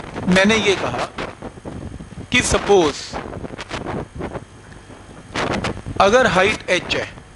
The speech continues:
एक टक्कर होने के बाद height कितने time हो जाती है? ई स्क्वायर हो जाती है। Shortcut हो गया formula। Height कितने time हो जाती है? ई स्क्वायर पुरानी height हो जाती है।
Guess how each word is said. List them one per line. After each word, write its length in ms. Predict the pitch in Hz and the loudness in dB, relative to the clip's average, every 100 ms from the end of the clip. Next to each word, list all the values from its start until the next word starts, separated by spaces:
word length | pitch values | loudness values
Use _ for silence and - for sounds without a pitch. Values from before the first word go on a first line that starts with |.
| - - - - - - - - - - - 220 | -20 -20 -20 -20 -20 -20 -20 -20 -20 -16 0 2
एक 400 | 247 330 - - - - - - - - | 4 0 -4 -16 -20 -18 -14 -4 -4 -4
टक्कर 320 | 214 - 240 214 | -16 0 0 2
होने 380 | 175 196 214 220 | 0 2 2 0
के 180 | - - | -6 -14
बाद 340 | 160 156 139 - - - - - - - - - - | -2 -2 -2 -8 -18 -20 -20 -20 -20 -20 -20 -16 -2
height 340 | 170 208 247 | 2 4 2
कितने 300 | - 208 226 | -4 2 2
time 220 | 226 226 | 4 4
हो 80 | 226 | 4
जाती 300 | 220 220 226 | 2 2 2
है? 200 | 233 277 - - - - - | 2 0 -6 -20 -20 -20 -14
ई 220 | - 254 | -2 0
स्क्वायर 280 | 247 - 254 | 0 6 6
हो 80 | 233 | 6
जाती 280 | 190 156 160 | 2 -2 -4
है। 140 | 151 135 | -6 -2
Shortcut 380 | 160 156 214 | -2 0 2
हो 80 | 214 | 2
गया 140 | 208 233 | 0 -2
formula। 400 | - 180 196 269 - - - - - - - - | 0 0 2 0 -2 -18 -20 -18 -16 -14 -16 -6
Height 300 | 160 175 220 | 0 2 0
कितने 260 | - - | -4 -4
time 220 | 208 208 208 | 0 2 2
हो 80 | |
जाती 280 | 202 196 202 | 2 2 4
है? 180 | 220 269 - - - - - - | 2 2 -4 -16 -14 -12 -12 -2
ई 100 | 247 | -2
स्क्वायर 320 | - - 233 | -2 2 2
पुरानी 320 | 226 214 190 190 | 4 2 2 0
height 220 | 175 165 | -4 -4
हो 80 | 151 | -6
जाती 280 | 120 - | -6 -10
है। 100 | 101 | -12